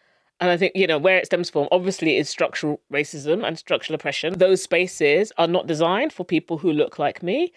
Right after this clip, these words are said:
to be in and have been designed to keep me out of and keep people that look like me out of it. So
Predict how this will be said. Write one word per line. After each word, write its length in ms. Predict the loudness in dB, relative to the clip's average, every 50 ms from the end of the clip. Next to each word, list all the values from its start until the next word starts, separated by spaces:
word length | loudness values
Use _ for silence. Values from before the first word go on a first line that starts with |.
| _ -20 -20 _ _ -8
to 200 | -2 0 0 2
be 280 | 4 4 4 4 4
in 160 | 2 2 -2 -8 _ _ _ _ -4
and 320 | -2 -2 -2 -4 -6 -8 -12 _ _ _ _ _
have 320 | -6 -2 -2 -2 -2 -4 -4
been 300 | -2 0 0 0 -2 -6 _ _ _ _ _ -6
designed 420 | -4 -2 0 0 0 0 -2 -2 -6
to 80 | -8 -10
keep 280 | -8 -8 -8 -8 -4
me 140 | -2 0 0
out 300 | 0 0 -2 -4 -2 0
of 180 | 0 0 0 -2
and 140 | -4 -4
keep 160 | -4 -4 -4 -2
people 240 | -4 -4 -2 -2
that 80 | 0 0
look 100 | 2 2
like 160 | 0 0 0
me 100 | 0 -2
out 300 | -2 0 -2 -2 -4 -4
of 80 | -4 -4
it. 140 | -4 -6 -4
So 240 | -2 -2 -2 -2